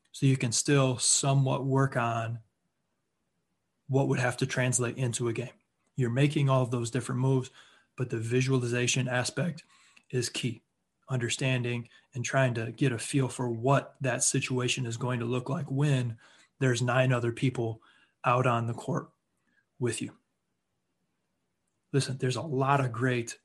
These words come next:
ball handling drills out there.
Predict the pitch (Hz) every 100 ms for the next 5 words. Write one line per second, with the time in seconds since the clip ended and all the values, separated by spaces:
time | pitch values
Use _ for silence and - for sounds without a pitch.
0 | _ _ _ _ - 123 127 107 123 120
1 | 113 113 110 120 113 123 139 123 110 107
2 | 110 - - _ _ - 131 127 123 110